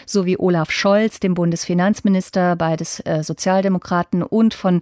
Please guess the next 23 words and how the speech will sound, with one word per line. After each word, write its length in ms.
Peter 320
Altmaier, 720
C 240
D 160
U 280
und 220
Bundeswirtschaftsminister. 1300
Alle 200
drei 260
haben 280
hier 160
angekündigt, 680
dass 200
das 260
zuständige 640
Kohleausstiegsgesetz 1300
jetzt 240
noch 140
im 240
Januar 640
ins 400
Kabinett 500
soll. 260